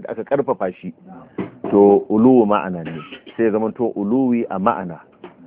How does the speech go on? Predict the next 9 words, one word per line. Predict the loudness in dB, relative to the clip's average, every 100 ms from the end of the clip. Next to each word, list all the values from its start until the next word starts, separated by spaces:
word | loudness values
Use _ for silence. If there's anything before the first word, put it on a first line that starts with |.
| -20 _ _ _ -6
Ba | -2 0
zai | 0
ƙetare | -2 -4 -2 -2
shi | 0
ba | 0
ya | 0
zuwa | 2 2 2
ga | -2
uluwi | -4 -4 -2 -2 -4 -6